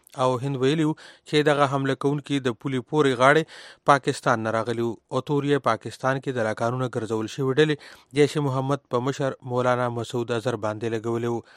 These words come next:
نن د جمعې په ورځ د ترهګرۍ د مخنیوي څانګې د پاکستان پنجاب صوبې په ګوجراواله سیمه کې په دغه پیښه کې په مبینه توګه ککړو او د هغوی د مرستیالانو په ضد مقدمه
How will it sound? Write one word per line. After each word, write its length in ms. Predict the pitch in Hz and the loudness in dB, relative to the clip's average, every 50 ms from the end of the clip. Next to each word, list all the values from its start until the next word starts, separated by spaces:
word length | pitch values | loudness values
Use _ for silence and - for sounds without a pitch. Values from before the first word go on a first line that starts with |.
| - _ _ _ 151 | -20 _ _ _ 2
نن 160 | 160 151 143 | 2 2 2
د 80 | 131 135 | 0 0
جمعې 220 | 139 151 151 - | 0 0 0 0
په 80 | 139 135 | 0 0
ورځ 160 | 143 147 147 | 0 0 0
د 100 | 147 127 - | -4 -2 -2
ترهګرۍ 440 | 135 123 113 123 117 127 127 135 131 123 | -4 -4 -4 -6 -6 -4 -2 -2 -2 -4
د 100 | 123 117 | -6 -8
مخنیوي 400 | 117 - - 120 117 120 123 123 120 - - - | -8 -10 -10 -10 -8 -6 -6 -8 -8 -10 -14 -4
څانګې 840 | - 139 151 151 135 135 139 - - - - - - - _ _ 143 | 0 0 0 2 2 0 -2 -2 -6 -20 -20 -20 -20 -20 _ _ -2
د 80 | 135 147 | 0 0
پاکستان 420 | 139 131 139 - - 151 147 131 - | 0 0 -2 -6 -4 -6 -6 -2 -4
پنجاب 320 | 135 131 127 143 139 123 - | -4 0 2 0 0 0 -2
صوبې 260 | 131 120 131 127 - 127 | -8 -6 -6 -6 -6 -6
په 80 | 113 113 | -6 -6
ګوجراواله 520 | 117 110 120 113 113 120 143 160 151 123 113 - | -6 -4 -2 0 2 4 4 4 2 0 -2 -4
سیمه 200 | 143 139 147 - - | -6 -6 -6 -6 -6
کې 100 | 175 175 - - - - - _ _ - | -10 -10 -10 -14 -20 -20 -20 _ _ -6
په 100 | 135 127 | -2 0
دغه 240 | 139 131 127 135 131 - - _ _ - | 0 0 2 2 0 0 -2 _ _ -4
پیښه 260 | 151 151 135 - 131 120 - | -2 -2 -2 -2 -6 -8 -6
کې 120 | 151 156 160 - - - _ _ _ - | -8 -10 -10 -10 -18 -20 _ _ _ 0
په 460 | 127 123 123 120 - - _ 131 131 | 2 2 2 0 -2 -6 _ -8 -6
مبینه 460 | 127 117 131 123 127 127 139 170 165 - - | -4 -2 -2 -2 0 0 2 2 0 0 -2
توګه 240 | 127 123 131 131 131 - - _ - - | -4 -2 0 -2 -2 -2 -6 _ -10 -10
ککړو 380 | 123 - - 151 147 147 151 147 - | -10 -6 -2 -2 -2 0 -2 -4 -4
او 80 | 127 123 117 113 | -4 -6 -6 -6
د 100 | 110 104 | -10 -8
هغوی 420 | 120 120 113 107 123 135 131 131 131 - - - - _ _ - | -6 -8 -6 -6 -6 -6 -6 -6 -8 -10 -18 -20 -20 _ _ -4
د 80 | 123 123 | -4 -2
مرستیالانو 560 | 123 117 - - 123 120 120 135 127 120 107 - | -4 -6 -4 -2 -2 0 2 0 0 0 -2 -6
په 120 | 117 110 123 | -6 -6 -6
ضد 160 | 120 - 127 127 | -8 -8 -10 -10
مقدمه 340 | 120 - 127 120 123 123 110 | -6 -6 -6 -4 -4 -6 -6